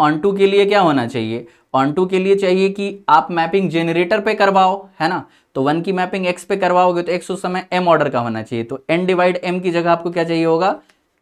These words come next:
M डिवाइड्स N। और अगर ऐसा हो रहा होगा तो फिर M ऑर्डर के phi M एलिमेंट होंगे, तो आप phi M onto homomorphism बना पा रहे होगे, ठीक है। तो ये हो गया counting of homomorphism।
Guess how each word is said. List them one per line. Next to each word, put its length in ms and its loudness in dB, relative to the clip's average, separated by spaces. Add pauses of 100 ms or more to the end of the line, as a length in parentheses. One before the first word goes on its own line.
M 180 2
डिवाइड्स 520 2
N। 140 -2
और 180 0
अगर 180 0
ऐसा 200 2 (100)
हो 220 0
रहा 260 4
होगा 400 0 (360)
तो 40 -4
फिर 240 -4
M 120 -2
ऑर्डर 220 0
के 140 -2
phi 220 2 (140)
M 80 -2
एलिमेंट 380 0
होंगे, 280 0 (380)
तो 60 0
आप 180 0
phi 140 2 (100)
M 120 -4 (160)
onto 320 -2
homomorphism 720 -2
बना 280 0
पा 180 -2
रहे 180 -8
होगे, 320 -12 (240)
ठीक 160 -6
है। 100 0 (920)
तो 140 -6
ये 60 2
हो 140 6
गया 200 2
counting 440 2
of 300 4
homomorphism। 720 -2